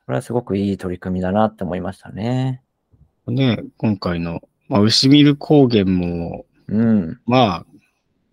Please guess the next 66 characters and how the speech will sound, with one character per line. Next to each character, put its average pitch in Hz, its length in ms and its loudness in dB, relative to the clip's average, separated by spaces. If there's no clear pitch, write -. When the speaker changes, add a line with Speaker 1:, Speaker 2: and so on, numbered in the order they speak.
Speaker 2:
こ 104 160 0
れ 95 60 2
で 92 80 0
す - 140 -10
ね。 82 320 -16
Speaker 1:
い 123 40 2
や、 117 80 4
本 139 180 0
当 135 100 -8
そ 143 120 2
う - 20 4
な 113 100 2
ん 98 60 -2
で 107 60 0
す 117 60 0
よ。 113 80 -4
Speaker 2:
プ - 100 0
ロ 101 60 2
ジ 90 100 -4
ェ 82 60 -6
ク - 80 -20
ト 87 120 -8
の 85 200 -10
Speaker 1:
ね。 131 340 2
Speaker 2:
一 - 40 -20
環 107 240 -2
と 107 160 -6
し - 80 -10
て、 107 380 -2
Speaker 1:
は 101 440 -2
い。 95 60 -8
Speaker 2:
牛 - 200 0
カ 92 140 0
ツ 87 380 -8
と 120 120 4
Speaker 1:
そ 123 120 4
う - 20 0
で - 240 -10
す - 40 -12
ね。 113 240 -8
Speaker 2:
ミ 98 80 -2
ル 95 80 0
ク - 140 -8
マ 87 140 0
イ 87 60 -4
ス - 140 -8
タ - 280 -10
ー - 40 -20
の - 200 -20
Speaker 1:
共 101 220 2
同 95 200 0
プ - 140 -10
ロ 95 80 0
ジ - 100 -10
ェ - 40 -14
ク - 100 -18
ト - 60 -16
と 87 80 -10
い - 20 -12
う。 90 40 -14
Speaker 2:
と - 420 -20
い - 40 -14
う - 60 -20
こ - 80 -20
と 92 120 -16
で、 87 340 -16